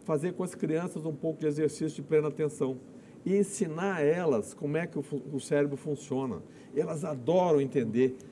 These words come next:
como é que o córtex pré-frontal funciona, como é que a amígdala, que é o, o, uma glândula que nós temos no cérebro, não tem nada a ver com a garganta, tá? Mas é o mesmo nome. É, é essa amígdala dispara o nosso processo reativo de raiva,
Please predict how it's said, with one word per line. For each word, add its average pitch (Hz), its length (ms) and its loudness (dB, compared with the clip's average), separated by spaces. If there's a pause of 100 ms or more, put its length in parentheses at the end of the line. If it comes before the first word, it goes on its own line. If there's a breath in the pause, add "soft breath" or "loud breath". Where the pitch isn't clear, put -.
(160 loud breath)
como 135 160 2
é 147 80 4
que 147 100 -2
o 117 40 2
córtex 131 460 2
pré-frontal 117 540 2
funciona, 123 640 -2 (240 loud breath)
como 139 160 2
é 151 80 4
que 151 100 -2
a 143 60 2
amígdala, 127 580 2 (180)
que 147 120 2
é 127 60 6
o, 131 60 4
o, 113 760 0
uma 135 120 0
glândula 131 380 4
que 123 60 -6
nós 107 180 -2
temos 117 160 -2
no 104 60 -2
cérebro, 110 240 0
não 101 80 -8
tem 117 80 -2
nada 135 200 0
a 113 40 2
ver 117 160 -2
com 127 80 -2
a - 20 0
garganta, 110 480 -2
tá? 113 140 -4
Mas 117 120 -2
é 113 40 0
o - 20 -6
mesmo 139 180 2
nome. 104 220 -2 (600 loud breath)
É, 123 280 2
é 131 60 6
essa 127 200 0
amígdala 131 400 4
dispara 143 760 0
o 110 60 -2
nosso 120 260 0
processo 123 440 -2
reativo 120 580 -2
de 104 100 -2
raiva, 113 480 -2